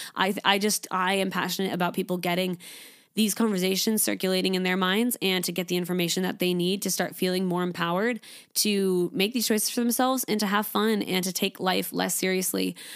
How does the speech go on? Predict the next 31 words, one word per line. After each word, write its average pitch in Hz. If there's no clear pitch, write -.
um, 185
but 190
to -
also 277
take 320
themselves 269
seriously 370
in 285
a 320
weird 349
way, 370
like, 233
take 269
life 240
less 262
seriously, 262
but 226
also 233
take 233
themselves 220
seriously 202
so 208
they, 190
they 190
realize 226
that 190
they 190
are 190
worth 180
pouring 180
into -